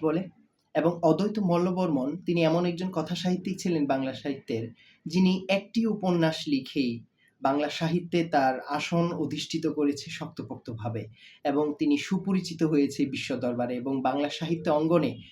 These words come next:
তিনি বিখ্যাত হয়েছেন এই একটিমাত্র তিতাস একটি নদীর নামে উপন্যাস রচনার ফলে। এই উপন্যাসটি বাংলা সাহিত্যের একটি কালজয়ী উপন্যাস হিসেবে বিবেচিত করা হয়।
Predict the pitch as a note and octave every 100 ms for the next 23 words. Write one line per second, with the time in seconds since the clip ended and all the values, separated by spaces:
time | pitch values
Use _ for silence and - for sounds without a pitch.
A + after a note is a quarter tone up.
0 | - - D3 C#3 - - _ _ _ -
1 | C#3+ - E3 E3 D#3 D3+ D3 F#3 F#3 C#3
2 | B2 E3+ E3 A3 F#3 - - F3 F3+ F3
3 | F3 F3 D#3+ D3 C3+ C#3+ C3+ B2+ B2+ C3
4 | A#2+ B2 A2+ A2 - D3+ C#3+ D#3 C3 A#2+
5 | A#2+ G2 - _ - - _ - F#3+ A3
6 | A3 A3+ - - D#3+ G#3+ G#3+ G3+ - D3+
7 | E3+ B3+ - C#3 C#3+ D#3 D#3+ F#3+ F3+ -
8 | C#3+ D3 - D#3 D#3 E3 D3+ D3+ C#3 C#3
9 | - C3+ C#3+ C#3 C3 C#3 C#3+ C3 A#2 B2
10 | B2 B2 A3